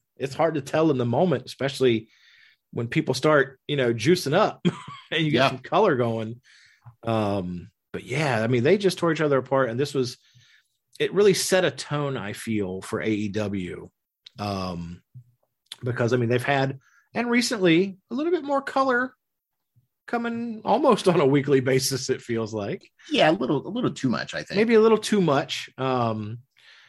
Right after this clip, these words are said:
Speaker 1: but yeah, so, but I mean, they're not, you know, they're trying not to shy away from it, I guess. And
Speaker 2: I guess.
Speaker 1: uh, I don't know,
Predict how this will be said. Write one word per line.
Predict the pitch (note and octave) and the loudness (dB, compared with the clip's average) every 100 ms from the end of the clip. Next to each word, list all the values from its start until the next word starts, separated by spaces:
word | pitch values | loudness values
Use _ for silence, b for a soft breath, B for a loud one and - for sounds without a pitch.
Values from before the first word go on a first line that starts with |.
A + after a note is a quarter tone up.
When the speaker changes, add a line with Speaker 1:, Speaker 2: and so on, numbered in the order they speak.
| b _ | b _
Speaker 1:
but | B2 D3 B2 | 2 2 4
yeah, | F#3+ G#3 C#3 A2 | 4 4 4 0
so, | - C#3+ C#3+ | 0 2 2
but | D3 | 2
I | D#3+ | 0
mean, | E3 | 0
they're | E3 | 0
not, | E3+ D#3+ _ _ | -2 -4 _ _
you | F#3+ | -6
know, | E3 | -4
they're | E3+ | -4
trying | E3 E3 D#3+ | -2 -2 -2
not | D#3+ D#3+ | -4 -6
to | |
shy | D#3 - E3 | -6 -2 0
away | E3 D#3 F3 | 0 0 0
from | F3+ C3+ B2+ | 0 -2 -2
it, | |
I | B2 | -2
guess. | A2+ B2+ D#3+ D3 - | -2 -2 -2 -4 -6
And | A#2 A2+ A2+ A#2+ _ b b | -6 -6 -8 -12 _ b b
Speaker 2:
I | |
guess. | C3 G#2+ B2 - - - _ _ - | -10 -4 -4 -4 -10 -16 _ _ -12
Speaker 1:
uh, | C#3 C#3 | -12 -10
I | - C#3+ | -6 -2
don't | D#3 | 0
know, | D#3 D#3 F#3 A#3+ | 0 0 0 -4